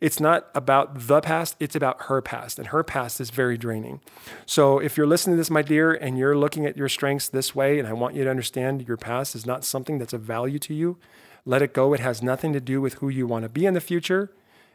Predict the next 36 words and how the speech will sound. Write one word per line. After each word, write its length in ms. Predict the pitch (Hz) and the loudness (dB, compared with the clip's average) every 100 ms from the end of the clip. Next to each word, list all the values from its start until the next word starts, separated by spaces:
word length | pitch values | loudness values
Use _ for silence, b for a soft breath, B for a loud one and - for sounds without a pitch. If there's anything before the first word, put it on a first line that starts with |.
| b | b
okay? 340 | - 139 151 B B B | 2 4 2 B B B
There's 180 | 139 135 | 2 4
nothing 320 | 160 - 185 | 2 4 2
to 60 | 170 | 4
go 220 | 160 160 | 4 4
back 340 | 147 147 151 | 4 2 2
and 100 | 127 | -2
try 200 | - 139 | 2 4
to 80 | 147 | 4
make 260 | 143 139 - | 4 0 2
better 480 | 135 143 147 143 - b b b - | 4 6 4 2 -4 b b b -2
or, 540 | 135 131 127 123 123 | 4 6 6 4 2
or 220 | 131 127 | 0 -2
to 160 | 120 127 | -2 -6
compare 520 | - 123 - 151 165 | -6 -6 2 6 6
from 540 | 147 170 156 156 160 151 B B B | 4 4 6 4 2 -4 B B B
or 140 | 139 135 | 2 2
to 60 | |
try 280 | 131 - 139 | 2 4 4
to 60 | 139 | 4
fix, 680 | - 151 139 - - - - - | 0 2 2 2 -6 -6 -10 -8
okay? 380 | 139 139 143 139 | -2 0 0 0
Don't, 320 | - 160 190 - - | 4 4 4 -2 -14
in 320 | 170 165 147 | -10 -4 -2
fact, 340 | 143 156 151 165 | 2 2 2 0
you 60 | |
have 100 | 170 | -4
competition 540 | - 156 156 160 147 151 | 0 -2 -2 -4 -4 -4
and 260 | 143 156 | -2 -2
context 520 | - 143 123 131 - | -2 -4 -2 -6 -4
low, 160 | 135 131 | 0 2
which 200 | 131 - | 0 -2
means 200 | 135 127 | -4 -2
stop 400 | - 135 139 - | 0 0 0 -2
comparing 580 | 143 127 120 135 156 170 b b b b | -8 -6 -2 0 0 -4 b b b b
the, 400 | 131 139 135 | 0 2 2